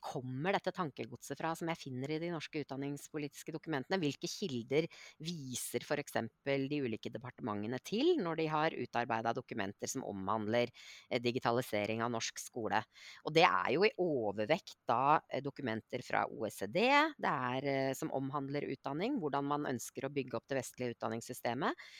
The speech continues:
Eh, det samme finner du, det er de dokumenter fra World Economic Forum som omhandler, altså der er, i World Economic Forum så jobber de masse med, eh, utdanningspolitiske dokumenter, for de ønsker en sterkere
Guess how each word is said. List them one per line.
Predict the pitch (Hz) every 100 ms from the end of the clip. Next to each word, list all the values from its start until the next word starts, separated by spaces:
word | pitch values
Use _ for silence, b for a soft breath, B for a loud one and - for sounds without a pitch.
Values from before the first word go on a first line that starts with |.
| b
Eh, | - 147 147
det | 135 151
samme | 170 123 175
finner | 135 110 107
du, | 120 123
det | 131
er | 123
de | 139 131 135 123
dokumenter | - 120 101 -
fra | - 117
World | 107 104 110
Economic | 107 123 101 95 90 -
Forum | 185 214 262 311 311
som | 226 208 131
omhandler, | 120 120 135 127 147 165 b b b b
altså | - 156
der | 165 214
er, | 143 -
i | 123 156
World | 127 127
Economic | 131 - 127 120 -
Forum | - 123 220 247
så | 214
jobber | 156 127
de | 120
masse | 147 - - - - 294 311
med, | 160 139 147 156 b b b b -
eh, | 139 131 135 123 117 117 -
utdanningspolitiske | 131 120 123 127 - 127 - - 139
dokumenter, | 135 143 117 117 190
for | 160
de | 131 196
ønsker | 160 117 - - 123
en | 147
sterkere | - 156 - - 110